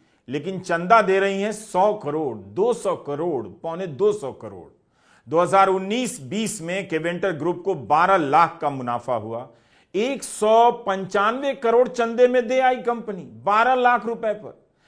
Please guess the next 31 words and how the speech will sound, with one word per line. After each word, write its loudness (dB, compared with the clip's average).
इस -4
खुशी -4
को 0
हम 2
आपको 2
कैसे 0
समझाएं? -6
एक 4
सौ 0
पंचानवे 0
करोड़ 2
में -4
से 0
एक -2
सौ -4
चवालीस -2
करोड़ 0
केवल -2
बीजेपी -2
को 2
मिला, -8
वो 6
भी 4
तब 2
जब -2
मुनाफा 0
मात्र -2
बारह 0
लाख 0
का 6
हुआ। -2